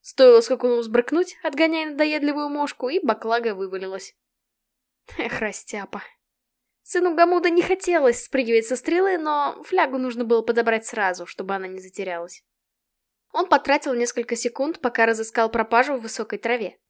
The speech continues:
Отряхнув прилипшие к ней соринки, парень снял седельную сумку, расправил ее края и аккуратно положил фляжку на место. «А это еще что за...» Внимание юноши привлек красный рубин в золотом обрамлении.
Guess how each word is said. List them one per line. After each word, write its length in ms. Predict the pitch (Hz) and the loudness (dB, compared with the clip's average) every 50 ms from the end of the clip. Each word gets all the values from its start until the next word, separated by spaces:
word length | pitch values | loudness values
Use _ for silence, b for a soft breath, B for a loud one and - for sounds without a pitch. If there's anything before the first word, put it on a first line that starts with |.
| B B B B B B B B | B B B B B B B B
Отряхнув 480 | - 240 - - 285 - 320 339 339 - | -6 -2 0 0 0 2 0 -2 -2 -2
прилипшие 440 | - 330 311 320 320 - - 311 285 | -2 0 0 0 -2 -2 -4 -8 -8
к 100 | - 302 | -8 -8
ней 120 | 302 294 | -8 -8
соринки, 480 | 285 - 294 285 339 392 403 370 - - | -4 -2 0 0 2 0 0 -2 -6 -8
парень 380 | - _ 269 302 320 330 311 | 0 _ 4 6 6 4 -2
снял 260 | - - 285 285 285 | -6 -4 -4 -4 -4
седельную 480 | 285 - 262 220 240 233 226 220 214 214 | -4 -6 -4 0 2 2 2 0 -4 -6
сумку, 400 | 220 - 302 311 359 349 - 269 | -6 -6 -4 -4 -4 0 0 2
расправил 480 | 247 247 247 - - 254 247 240 226 220 | 2 2 0 -2 0 2 2 2 2 0
ее 300 | 214 214 220 208 208 208 | -4 -6 -6 -6 -6 -6
края 400 | - 214 214 214 233 277 330 370 B B B B B B | -2 -2 0 2 2 0 0 -2 B B B B B B
и 100 | _ 359 | _ 0
аккуратно 440 | 370 370 370 262 262 269 285 285 294 | 0 2 4 6 6 6 6 4 -2
положил 340 | - - 240 226 220 220 226 | 0 2 2 2 2 0 -4
фляжку 400 | 220 - 220 214 214 - - 240 | -4 -2 -2 -2 -2 -2 -6 -6
на 100 | 220 220 | -6 -6
место. 360 | 214 196 165 - - - - - _ _ _ _ _ _ _ _ _ _ _ _ _ _ _ _ _ _ _ _ _ _ _ _ _ _ _ | -6 -6 -8 -10 -14 -18 -20 -20 _ _ _ _ _ _ _ _ _ _ _ _ _ _ _ _ _ _ _ _ _ _ _ _ _ _ _
«А 300 | - 208 208 208 208 202 | -12 -10 -10 -8 -8 -8
это 500 | 202 202 196 196 190 _ _ - - 202 | -8 -10 -12 -12 -14 _ _ -16 -14 -10
еще 400 | 190 190 190 - - - 208 196 | -10 -8 -8 -6 -8 -6 -8 -10
что 400 | - - - _ _ - 208 202 | -10 -14 -14 _ _ -16 -14 -14
за...» 300 | 196 196 196 196 190 - _ _ _ _ _ _ _ _ _ _ _ _ _ _ _ _ _ _ _ | -14 -16 -18 -18 -18 -20 _ _ _ _ _ _ _ _ _ _ _ _ _ _ _ _ _ _ _
Внимание 560 | 220 220 240 247 254 262 262 247 254 254 254 | -4 -2 0 2 2 2 2 2 0 0 0
юноши 340 | 285 359 381 339 269 - 247 | 2 2 2 2 0 -2 -4
привлек 420 | 226 - 220 214 220 285 339 330 | -4 -4 -6 -2 0 0 0 0
красный 400 | - - 262 285 285 - 294 294 | 0 2 2 2 2 0 -4 -4
рубин 340 | 302 330 294 277 277 214 208 | -4 -2 0 0 0 0 -2
в 20 | 196 | -6
золотом 360 | 202 208 208 214 - 214 202 | -4 -4 -4 -4 -4 -6 -8
обрамлении. 640 | 196 190 190 208 202 208 202 190 180 185 180 180 | -6 -4 -4 -4 -4 -4 -8 -8 -10 -14 -16 -20